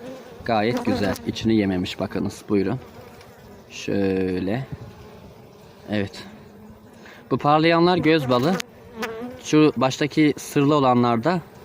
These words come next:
sır balı. Şöyle gösterelim. Balın geldiğini nereden anlayacağız diye sorarsanız da şöyle yapalım. Bakınız yukarıdan baktığımız zaman şu aralarda beyazlıklar var. Buradan biz anlıyoruz ki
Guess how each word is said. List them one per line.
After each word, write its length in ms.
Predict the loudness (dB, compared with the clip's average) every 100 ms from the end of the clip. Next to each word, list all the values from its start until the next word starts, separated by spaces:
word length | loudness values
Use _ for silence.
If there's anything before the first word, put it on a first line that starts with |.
| -20 -20 -20
sır 340 | -12 -2 0
balı. 280 | 2 2 0 -4 -20 -20 -20 -20 -20 -20 -20 -20 -20 -20 -20 -14
Şöyle 440 | -2 0 0 -2 -4
gösterelim. 540 | -6 -2 -2 -2 -4 -8 -20 -20 -20 -20 -20 -14 -2
Balın 200 | 2 4
geldiğini 400 | 4 4 4 4
nereden 240 | 4 4
anlayacağız 460 | 4 4 4 2 2
diye 120 | 0
sorarsanız 640 | 2 2 2 2 2 2 2
da 140 | -2 -2
şöyle 300 | -2 0 2
yapalım. 400 | 0 0 -2 -6 -12 -18 -18 -20 -6 -2
Bakınız 300 | 2 2 2
yukarıdan 440 | 2 2 2 2
baktığımız 440 | 2 2 2 2
zaman 280 | 2 2 2 -2 -4 -6 -8
şu 260 | -6 0 0
aralarda 640 | 4 4 6 4 4 0 0 2
beyazlıklar 920 | 2 2 -2 -10 -4 -4 2 4 4
var. 220 | 2 -4 -8 -18 -18 -20 -18 -20 -20 -20 -8 0
Buradan 340 | 2 4 2
biz 140 | 2 2
anlıyoruz 520 | 2 4 2 0 -2
ki 200 | -4